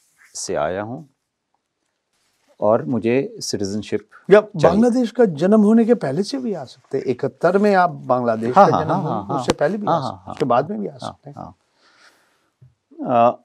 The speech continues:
Speaker 1: <clears throat> पर मुझे एग्जेम्पशन चाहिए सेंट्रल गवर्नमेंट से। अ, ये पासपोर्ट, अ, एंट्री into इंडिया एक्ट नाइनटीन ट्वेंटी या मुझे फॉरेनर्स एक्ट का एग्जेम्पशन दीजिए। और अगर उसे ये एग्जेम्पशन मिल गया,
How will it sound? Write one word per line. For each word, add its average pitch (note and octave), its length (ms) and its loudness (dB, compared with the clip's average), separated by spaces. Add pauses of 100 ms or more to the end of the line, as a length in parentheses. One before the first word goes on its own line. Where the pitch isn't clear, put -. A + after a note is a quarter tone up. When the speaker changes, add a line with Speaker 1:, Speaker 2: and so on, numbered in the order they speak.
Speaker 1:
<clears throat> D#3+ 320 0
पर D#3+ 160 8
मुझे E3 300 6
एग्जेम्पशन C#3 540 4
चाहिए G2+ 380 0 (500)
सेंट्रल G2+ 340 -8
गवर्नमेंट E2+ 360 -10
से। - 120 -14 (720)
अ, F2+ 180 -14
ये G2 180 -8
पासपोर्ट, G#2 800 -4
अ, F2+ 220 0
एंट्री G2+ 380 -6
into G2+ 180 -8
इंडिया F#2 340 -4
एक्ट - 180 -16 (320)
नाइनटीन G2 380 -12
ट्वेंटी G#2+ 460 -8
या G#2+ 140 -2
मुझे A#2 260 -6
फॉरेनर्स G2 440 -8
एक्ट F#2+ 360 -10
का G#2 100 -8
एग्जेम्पशन F2 480 -10
दीजिए। C#2 340 -14 (1300)
और A#2+ 200 2
अगर D3+ 380 6
उसे C#3+ 420 0
ये C3 440 2 (260)
एग्जेम्पशन G#2+ 480 -6
मिल F#2+ 260 -6
गया, G#2 280 -4